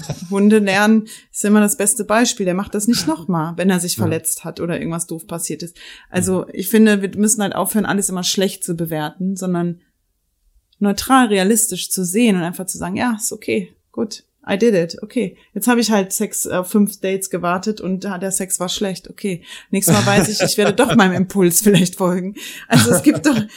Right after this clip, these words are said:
Speaker 2: so, also ja, es, das Leben ist nicht vorbei, äh, so,
Speaker 1: Mhm.
Speaker 2: ne, morgen. Ich weiß nicht, da ist auch so ein bisschen dieses, ich muss jetzt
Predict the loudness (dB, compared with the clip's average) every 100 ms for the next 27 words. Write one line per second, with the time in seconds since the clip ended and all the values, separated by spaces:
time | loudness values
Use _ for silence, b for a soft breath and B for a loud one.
0 | -16 -8 -2 0 2 2 2 0 -8 -12
1 | -8 -6 -4 -4 -8 -12 -12 -10 -10 -10
2 | -4 -2 0 -2 0 4 4 4 2 0
3 | 0 0 2 0 -2 -6 -8 -10 -10 -6
4 | -2 -2 -2 -8 -10 -6 -4 -4 -4 -4
5 | -4 -4 -6 -8 -12 -6 -4 -4 -6 -6
6 | -6 -6 -8 -8 -6 -6 -6 -10 -14 -14
7 | -10 -4 -4 -4 -8 -6 -8 -10